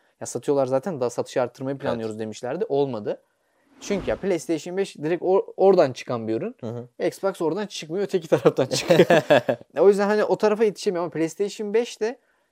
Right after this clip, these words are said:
Speaker 1: e, Amerika'da çok aktif bir şirket olduğu için haliyle iki tarafa da oynuyor. Zaten Xbox'ın Asya ve Avrupa satışları çok kötü durumda.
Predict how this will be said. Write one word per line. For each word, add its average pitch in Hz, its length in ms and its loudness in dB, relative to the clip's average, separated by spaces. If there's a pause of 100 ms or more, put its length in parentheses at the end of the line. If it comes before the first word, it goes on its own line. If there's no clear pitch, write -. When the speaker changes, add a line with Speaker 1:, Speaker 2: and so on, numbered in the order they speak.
(160)
Speaker 1:
e, 139 280 -2 (220)
Amerika'da 156 460 0
çok 131 220 -4
aktif 117 340 -8
bir 120 160 -10
şirket 123 440 -10
olduğu 107 240 -2
için 214 220 -8
haliyle 185 500 0
iki 185 220 -12
tarafa 147 340 -4
da 208 100 0
oynuyor. 170 460 0
Zaten 160 480 0
Xbox'ın 147 540 -6
Asya 147 340 -4
ve 117 40 -2
Avrupa 131 280 -2
satışları 151 420 -8
çok - 240 -8
kötü - 200 -12
durumda. 90 300 -18